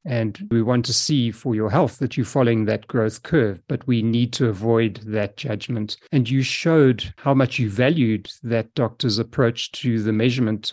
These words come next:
of your weight. What else could healthcare practitioners do to enter the world of someone living with diabulimia and maybe to make contact with your reality and to get you on a road back to more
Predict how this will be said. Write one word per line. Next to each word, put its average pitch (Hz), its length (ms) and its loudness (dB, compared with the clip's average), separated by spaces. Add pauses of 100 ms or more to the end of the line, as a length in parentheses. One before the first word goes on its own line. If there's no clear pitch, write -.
(100)
of 117 240 0
your 110 160 -2
weight. 120 380 -2 (320)
What 220 360 0
else 139 640 0
could 139 300 -2
healthcare 131 520 0
practitioners 123 760 -2
do 117 600 2
to 139 380 -4
enter 151 800 4
the 117 120 0
world 127 480 2
of 127 120 -6
someone 110 500 -4
living 107 300 -4
with 104 200 -8
diabulimia 104 800 -4 (180)
and 127 240 0
maybe 143 340 0
to - 160 -4
make 131 320 0
contact - 720 0 (240)
with 120 260 0
your 135 280 6
reality 117 840 -2
and 107 280 -6
to 120 160 -2
get 127 260 -4
you 135 180 -2
on 120 460 0
a 127 80 -2
road 120 320 2
back 120 380 -2
to 110 320 -4
more 110 500 0